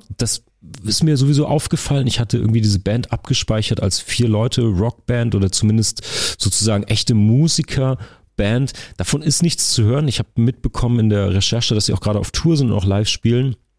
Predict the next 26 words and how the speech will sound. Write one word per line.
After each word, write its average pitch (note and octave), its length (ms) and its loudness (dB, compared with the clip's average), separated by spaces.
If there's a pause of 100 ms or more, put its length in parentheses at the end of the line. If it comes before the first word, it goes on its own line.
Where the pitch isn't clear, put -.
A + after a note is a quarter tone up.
(420)
Es - 160 -2
ist B2 80 2
eine G#2+ 160 2
wahnsinnig A#2+ 540 -2
glatte A#2 600 0 (560)
Popproduktion. B2 920 0
Ich - 100 -8
weiß F#2 140 -2
nicht, F2+ 140 -2
ob - 140 -6
da F2 220 0
der E2+ 380 0
U-S-amerikanische G2 880 0
Einfluss, B2 500 -2
weil E2+ 80 0
sie E2+ 80 2
jetzt F2+ 160 0
in F#2 60 2
L E2+ 160 0
A B2+ 260 0 (160)
leben, A#2 380 2
mit A2 160 0
drin A2 180 2
ist A#2 180 0
oder G2+ 140 2
so. G2 240 2